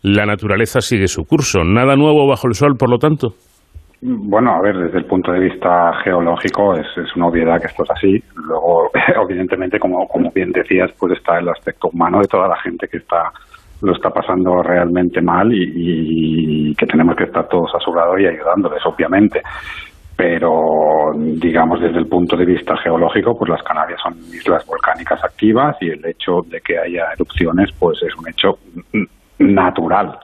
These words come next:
Speaker 2: Eh,
Speaker 1: Mm.
Speaker 2: yo me refería a eso.
Speaker 1: Sí, sí, claro.
Speaker 2: No, no, no quería quitarle hierro ni importancia
Speaker 1: Mm.
Speaker 2: a todas las implicaciones y a todo el sufrimiento de los palmeros en este momento, evidentemente.
Speaker 1: Yo creo que eso queda claro, pero refiriéndonos a lo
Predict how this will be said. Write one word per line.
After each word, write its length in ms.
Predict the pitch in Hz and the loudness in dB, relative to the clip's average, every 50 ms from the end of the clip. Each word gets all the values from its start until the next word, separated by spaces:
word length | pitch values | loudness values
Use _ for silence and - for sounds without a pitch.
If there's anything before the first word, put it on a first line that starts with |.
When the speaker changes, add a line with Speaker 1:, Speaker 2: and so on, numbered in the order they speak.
| - _ _ - | -20 _ _ -8
Speaker 2:
Eh, 160 | 85 82 80 | -6 -6 -4
Speaker 1:
Mm. 220 | 76 76 78 76 | -6 -8 -8 -8
Speaker 2:
yo 80 | 80 80 | -6 -2
me 100 | 90 92 | 0 0
refería 420 | 92 90 - - 82 85 92 - | 0 0 0 -2 0 0 2 2
a 60 | - 98 | 2 0
eso. 200 | 98 - - - - | 0 -2 -4 -8 -2
Speaker 1:
Sí, 120 | - 143 127 | 0 0 2
sí, 160 | 107 110 98 | 2 0 -2
claro. 280 | 78 78 87 87 87 - - | -2 -2 0 0 0 0 -2
Speaker 2:
No, 100 | 98 107 | -2 0
no, 200 | 104 120 117 117 | 2 2 2 2
no 120 | 113 117 117 | 2 0 0
quería 300 | - 123 117 123 113 - | 0 0 0 2 0 0
quitarle 380 | - 110 - 113 110 117 123 | -2 -2 -2 -2 0 2 2
hierro 280 | - 117 120 127 120 120 | 2 2 2 2 2 0
ni 80 | 123 120 | 0 -2
importancia 720 | 113 107 - 110 110 - 110 107 101 - 127 120 120 107 - - - - | -2 -2 -4 -4 -2 -2 -2 -2 -2 0 0 0 0 0 -4 -10 -10 -4
Speaker 1:
Mm. 120 | - 80 71 - | -2 -2 -2 0
Speaker 2:
a 140 | - 113 104 | 0 -2 -2
todas 260 | - 113 107 110 110 | 0 2 2 4 4
las 140 | 110 107 107 | 2 2 0
implicaciones 640 | 113 107 107 107 107 110 95 104 104 101 104 113 113 | -2 -2 0 0 0 0 0 0 0 0 2 2 2
y 40 | 110 | 2
a 60 | 104 | 2
todo 160 | - 104 101 | 2 0 -2
el 60 | 92 | 0
sufrimiento 520 | - - 98 - - 98 92 95 92 - 101 104 | -2 -4 -4 -2 0 2 2 2 2 2 2 2
de 60 | 101 | 0
los 140 | 95 87 - | 0 -4 -4
palmeros 420 | - 82 78 82 82 82 - - | -4 -4 -4 -4 -4 -4 -6 -6
en 80 | - - | -8 -12
este 160 | - - - - | -10 -8 -8 -10
momento, 260 | - - - - - | -10 -14 -20 -20 -20
evidentemente. 440 | - - - - - - - - 92 - | -20 -20 -14 -8 -6 -6 -4 -4 -4 0
Speaker 1:
Yo 140 | 85 90 95 | 0 2 2
creo 100 | 82 85 | 4 2
que 80 | 87 | 2
eso 300 | 78 - 104 87 87 82 78 - | 2 4 4 4 4 2 0 -2
queda 240 | - 123 110 104 101 | -2 0 0 0 -2
claro, 300 | - 123 120 120 131 147 127 | -2 0 0 0 0 0 0
pero 200 | - 127 127 120 | 2 2 2 4
refiriéndonos 760 | 113 131 123 - 127 120 113 120 120 123 120 131 135 104 110 | 2 0 -2 -2 -2 0 0 2 2 2 4 2 2 2 2
a 40 | 113 | 2
lo 140 | 107 98 | 2 2